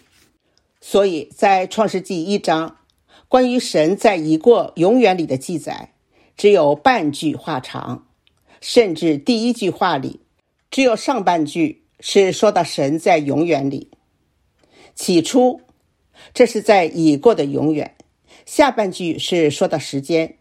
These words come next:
神创造天地。神的创造是已过的永远和时间之间的界碑，在创造的那一边是已过的永远，在创造的这一边是时间，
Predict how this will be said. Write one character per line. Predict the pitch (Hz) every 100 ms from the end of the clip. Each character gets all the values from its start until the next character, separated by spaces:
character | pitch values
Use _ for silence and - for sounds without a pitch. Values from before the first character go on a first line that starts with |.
| _ _ -
神 | - 185 156 170 220 -
创 | - 196
造 | 160 143
天 | - 208 196 202
地。 | 175 - _ _ _ _ _ _ _ _ _ _
神 | - 220
的 | 269
创 | 247 - 262 160
造 | 214 185 127 -
是 | - 202 165 151
已 | 170 160 147
过 | 135 240
的 | 156
永 | 143 143 165
远 | 170 - - -
和 | - 160 175
时 | - - 180
间 | 202 214 214
之 | 214
间 | 202 202
的 | 151
界 | - 196 143
碑， | 175 175 175 _ _ _ _ _ _ _
在 | - 240 220
创 | - 302 262 196
造 | 190
的 | 160
那 | 156 214 170
一 | 147
边 | 185 180 180
是 | - 196 147
已 | 143 151
过 | 139 208
的 | 160
永 | 139 135 165
远， | 147 - _ _ _ _ _ _
在 | - 233 202
创 | 190 - 262 175
造 | 196 180
的 | -
这 | - 233
一 | 160
边 | 143 165 160
是 | -
时 | 143 - 139
间， | 165 165 165